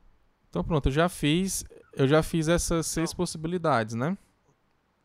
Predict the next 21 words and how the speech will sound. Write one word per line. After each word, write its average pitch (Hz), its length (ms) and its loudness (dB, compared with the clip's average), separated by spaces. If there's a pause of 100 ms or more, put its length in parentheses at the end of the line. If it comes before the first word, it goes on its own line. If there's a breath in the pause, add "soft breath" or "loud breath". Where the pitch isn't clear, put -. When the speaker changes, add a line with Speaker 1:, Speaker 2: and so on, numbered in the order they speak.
(560)
Speaker 2:
Volta 131 360 -12
lá 127 260 -14
mais 135 220 -16
uma 151 160 -16
vez 135 180 -20
rapidinho, 139 420 -20
na, 127 360 -20
na 113 80 -20
imagem 113 320 -20
que - 80 -20
tá. 117 120 -20 (880)
Speaker 1:
Essa 113 220 -8
aqui? 208 260 -4 (1600 soft breath)
Speaker 2:
Isso, - 260 -20
a 120 100 -14
do 123 180 -20 (140)
três 135 340 -20
lendo 127 480 -20 (160)
B, 143 400 -20 (560)
indo 131 340 -20 (120)
pro 147 280 -20